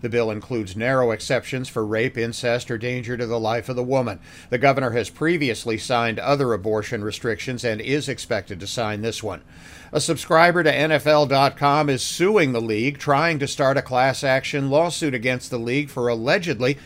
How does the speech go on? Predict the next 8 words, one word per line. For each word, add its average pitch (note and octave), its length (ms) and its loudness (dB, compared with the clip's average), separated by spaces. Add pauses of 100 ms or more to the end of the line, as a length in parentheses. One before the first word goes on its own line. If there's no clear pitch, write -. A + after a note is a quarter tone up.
(120)
sharing D#3 540 0
digital C#3+ 420 -2
subscriber C#3+ 840 -4
personal C#3+ 500 -2
data C3+ 380 0
with D#3 240 -4
Meta's B2 440 -4
Facebook. D#3+ 580 -2